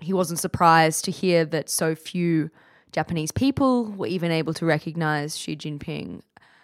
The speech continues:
And for him, what the Hong Kong protesters were doing in trying to generate a presence was a really effective way of going about it. Weiwei said this to me, that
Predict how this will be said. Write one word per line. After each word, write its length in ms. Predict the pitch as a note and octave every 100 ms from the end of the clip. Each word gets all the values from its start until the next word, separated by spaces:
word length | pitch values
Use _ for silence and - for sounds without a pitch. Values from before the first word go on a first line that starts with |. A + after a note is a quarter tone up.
| _ _ _
And 680 | D#3 D3+ D#3 D3+ D#3+ - - _ _ _ _ _ _ _ _
for 160 | -
him, 640 | F3+ D#4+ C#4+ G3+ F3+ - -
what 240 | - F#3 -
the 40 |
Hong 200 | F3 F#3
Kong 200 | E3+ F3
protesters 560 | F3 E3+ E3+ D#3+ E3 E3
were 80 | E3+
doing 380 | G3+ A3 F#3+
in 80 | F3+
trying 320 | E3 E3 D#3+ D#3+
to 60 | - _ - _
generate 360 | - E3+ E3 D3+
a 20 |
presence 640 | - - D#3+ A#3 E4 - - _ _ -
was 140 | F3
a 80 | E3
really 260 | E3 D#3+
effective 440 | D#3 - D#3 D#3 D3
way 240 | D3+ D3
of 140 | - D3+
going 260 | C#3+ C#3+
about 320 | D3 C#3+ C#3+
it. 140 | - - _ _ _ _
Weiwei 380 | G#3 B3 C4 G3+
said 220 | G3 E3+
this 180 | D#3+ -
to 140 | -
me, 300 | E3+ D3 D#3
that 520 | D#3+ E3+ E3 - -